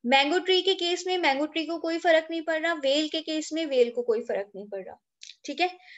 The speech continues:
तो this is commensalism। कैटल अर्गेट, लेकिन हमारे केस में क्या होता है, ह्यूमन बीइंग हर चीज से बेनिफिट ढूंढता है, है ना, कि, अ, हम जैसे पैसे, अगर हम किसी को घर दे रहे हैं, हमारा बहुत बड़ा घर है,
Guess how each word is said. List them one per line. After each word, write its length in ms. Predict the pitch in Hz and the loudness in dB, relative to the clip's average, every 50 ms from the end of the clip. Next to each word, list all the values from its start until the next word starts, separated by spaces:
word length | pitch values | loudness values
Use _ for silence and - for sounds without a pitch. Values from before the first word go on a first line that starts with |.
| - _ - | -18 _ -2
तो 260 | 330 392 466 453 - - | 0 0 0 -2 -4 0
this 220 | 247 285 294 294 359 | 2 2 4 6 4
is 200 | 392 392 403 359 | 4 4 4 2
commensalism। 800 | 311 269 254 240 240 240 - 233 202 196 190 202 - 190 208 220 _ _ _ _ _ _ _ _ _ _ _ _ _ - - - - | 0 2 0 0 0 -2 -2 -2 -2 -2 -4 -6 -8 -12 -14 -16 _ _ _ _ _ _ _ _ _ _ _ _ _ -20 -20 -2 2
कैटल 360 | 349 302 277 285 - 349 370 349 | 4 4 4 6 4 4 4 4
अर्गेट, 540 | - - 269 254 240 214 220 190 - - - - - - | 4 4 4 4 4 4 0 0 -2 -4 -14 -20 -14 -12
लेकिन 240 | 302 311 339 359 370 | -6 -4 -2 0 2
हमारे 340 | 339 320 285 277 262 277 320 | 2 2 4 4 4 4 2
केस 260 | 311 339 339 330 359 | 2 0 -4 -4 -4
में 120 | 349 339 330 | -6 -4 -2
क्या 140 | 330 302 | 0 2
होता 180 | 277 262 262 302 | 2 2 0 0
है, 80 | 349 359 | 0 0
ह्यूमन 340 | 311 294 277 285 294 294 | 2 0 0 0 0 -2
बीइंग 220 | 277 330 339 339 302 | -2 -2 -2 -2 0
हर 200 | 285 269 269 269 | 2 2 2 2
चीज 380 | - 302 311 311 311 - _ | 0 -2 -2 -2 -2 -6 _
से 200 | - - 359 349 | -8 -4 -4 0
बेनिफिट 560 | 302 285 277 254 254 269 277 302 302 302 - - _ _ - | 2 4 4 4 2 0 -2 -2 -4 -4 -6 -14 _ _ -8
ढूंढता 400 | 233 247 247 233 220 220 214 202 | -6 -4 -4 -4 -4 -6 -6 -6
है, 80 | 196 214 | -6 -6
है 140 | 226 247 240 | -4 -4 -4
ना, 200 | 302 370 370 - - - - - _ _ | -4 -4 -6 -10 -14 -20 -20 -20 _ _
कि, 480 | - 262 254 254 254 254 254 247 - - - 208 | -12 -8 -6 -6 -6 -6 -6 -8 -10 -8 -6 -4
अ, 340 | 220 226 226 226 - - - - 247 | -2 0 0 -2 -2 -4 -8 -12 -8
हम 300 | 233 262 269 269 285 262 | -6 -4 -4 -4 -2 0
जैसे 220 | 254 262 254 285 | 0 0 0 0
पैसे, 380 | 277 - 233 220 240 - 247 233 | 0 0 0 0 2 2 2 2
अगर 300 | - - 233 240 262 277 | 2 0 0 2 2 2
हम 160 | 277 269 262 | 0 -2 -4
किसी 240 | 247 277 269 - - | -4 -6 -8 -8 -8
को 120 | - 285 | -8 -6
घर 220 | 247 254 262 247 240 | -4 0 2 2 2
दे 200 | 240 262 277 262 | 6 6 8 8
रहे 100 | 247 233 | 8 6
हैं, 100 | 233 247 | 4 0
हमारा 300 | 269 262 254 254 262 262 | -2 -2 0 0 2 2
बहुत 240 | 240 240 254 247 | 0 0 0 0
बड़ा 220 | 240 247 247 240 240 | 2 2 2 2 0
घर 240 | 240 247 233 214 226 | 0 -2 -4 -4 -6
है, 300 | 233 233 226 226 226 | -8 -8 -8 -10 -10